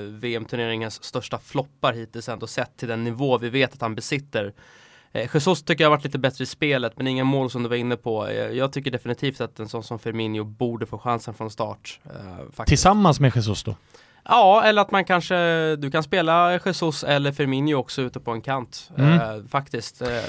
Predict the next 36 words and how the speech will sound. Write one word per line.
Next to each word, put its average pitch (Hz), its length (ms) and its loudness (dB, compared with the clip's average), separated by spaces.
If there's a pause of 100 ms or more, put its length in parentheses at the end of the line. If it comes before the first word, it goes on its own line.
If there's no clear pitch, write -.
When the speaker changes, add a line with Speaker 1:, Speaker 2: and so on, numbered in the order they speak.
(180)
Speaker 1:
det 143 120 -6
kan 147 180 2
vara 156 140 6
så 151 100 2
att 143 140 4
han 151 100 2
är 143 40 2
sugen 139 360 -2
på 139 120 -2
att 135 80 -6
slänga 135 220 -4
ut 135 120 -4
Neymar 135 340 2
lite 139 180 -2
mer 131 100 0
till 123 120 -6
höger 143 380 2
med 135 140 -4
tanke 127 260 -6
på 127 140 -4
just 120 240 -6
det 117 80 -6
vi 113 100 -6
var 117 80 -4
inne 117 140 -4
på 123 100 -12
tidigare, 120 420 -4
att - 180 -8 (380)
Fagner 131 480 4
är 127 60 2
mer 120 500 0
offensivt 131 400 -4
balanserad 117 480 0
än 113 100 -2
Felipe 113 300 -6
Luis. 117 360 -4